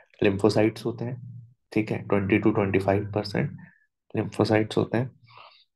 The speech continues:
और सिक्स to एट परसेंट monocytes हैं,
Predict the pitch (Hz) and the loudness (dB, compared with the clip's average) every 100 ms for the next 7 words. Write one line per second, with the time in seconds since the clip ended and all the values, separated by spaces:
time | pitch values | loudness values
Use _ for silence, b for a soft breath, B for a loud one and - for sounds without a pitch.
0 | - 110 104 98 - - _ _ _ _ | -2 0 0 -2 -12 -20 _ _ _ _
1 | _ - - 135 131 - - - - 117 | _ -20 -4 -2 -2 -2 0 0 -2 -2
2 | 117 - 110 110 - 117 123 - - _ | -2 0 0 0 -2 -4 -6 -14 -20 _
3 | _ _ _ _ _ _ _ _ b b | _ _ _ _ _ _ _ _ b b
4 | b b _ _ 113 101 98 101 101 107 | b b _ _ -2 0 2 0 2 0
5 | 110 120 127 | 0 -6 -8